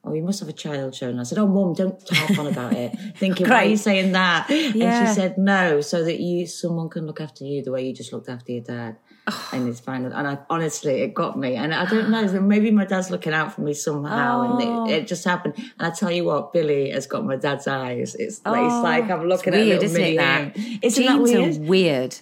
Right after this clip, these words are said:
Speaker 2: They are
Speaker 1: They are
Speaker 2: very
Speaker 1: weird.
Speaker 2: strange.
Speaker 1: And his
Speaker 2: It
Speaker 1: middle name was William, my dad. So, and, and Jamie's granddad was Grandad Bill. So we've called him Billy as a little bit of a,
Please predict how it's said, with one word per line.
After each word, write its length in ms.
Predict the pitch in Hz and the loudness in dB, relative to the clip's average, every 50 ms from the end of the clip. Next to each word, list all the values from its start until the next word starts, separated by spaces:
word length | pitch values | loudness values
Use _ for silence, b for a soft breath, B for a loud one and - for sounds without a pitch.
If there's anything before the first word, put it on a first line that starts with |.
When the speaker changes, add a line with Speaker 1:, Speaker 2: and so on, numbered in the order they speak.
| - - | -8 -6
Speaker 2:
They 140 | 156 156 156 | -2 0 2
are 60 | 180 | 4
Speaker 1:
They 120 | 240 247 - | 4 4 4
are 120 | - - - - 190 - | 4 4 6 6 4 4
Speaker 2:
very 80 | 180 - | 4 6
Speaker 1:
weird. 220 | 226 208 196 185 | 6 6 6 4
Speaker 2:
strange. 680 | 170 - 165 160 151 139 135 127 127 123 127 - - - b b b b b b | 4 4 4 2 2 0 -2 -4 -6 -8 -10 -12 -14 -18 b b b b b b
Speaker 1:
And 120 | 180 196 220 | 4 6 6
his 120 | 233 226 | 6 6
Speaker 2:
It 20 | 240 | 6
Speaker 1:
middle 220 | 262 240 247 254 | 4 4 4 4
name 300 | 240 233 220 220 214 208 | 4 4 6 6 6 6
was 200 | 202 196 185 180 | 6 4 2 0
William, 380 | 175 190 196 180 175 160 143 147 | 0 2 2 4 4 2 2 0
my 80 | 143 | -2
dad. 400 | 135 - 143 127 127 127 - - | -2 -2 -2 -2 -2 -2 -4 -6
So, 340 | - - 147 147 143 143 - - - - | -4 -2 0 0 0 0 -2 -4 -8 -6
and, 300 | - 165 160 160 156 147 | -4 -2 -2 -2 -2 -2
and 320 | - - 156 160 151 - - | -2 -2 -2 -2 -4 -4 -2
Jamie's 800 | - 185 180 185 175 170 165 160 156 151 147 147 - - - - | 0 2 2 2 2 0 0 0 0 0 -2 -2 -6 -8 -14 -10
granddad 520 | - - 180 160 160 160 156 156 127 120 | -6 -2 -2 0 0 -2 -2 -2 -2 -2
was 180 | 131 135 131 - | -4 -6 -6 -6
Grandad 420 | - 147 139 135 131 131 123 - | -4 -4 -4 -4 -4 -4 -6 -4
Bill. 260 | - 135 127 120 120 120 | -4 -2 -2 -2 -2 -2
So 160 | 120 - 143 | -4 -4 -2
we've 200 | 143 151 143 - | -2 -4 -4 -4
called 220 | - 190 202 185 190 | -2 0 2 2 2
him 100 | 180 180 | 2 2
Billy 320 | - 175 160 156 160 156 | 2 2 2 2 2 2
as 100 | 147 151 | 2 2
a 40 | 165 | 2
little 180 | 165 175 151 | 0 0 0
bit 160 | 143 165 127 147 | 0 0 0 0
of 100 | 160 147 | 0 -2
a, 180 | 170 156 151 151 | -2 -4 -4 -6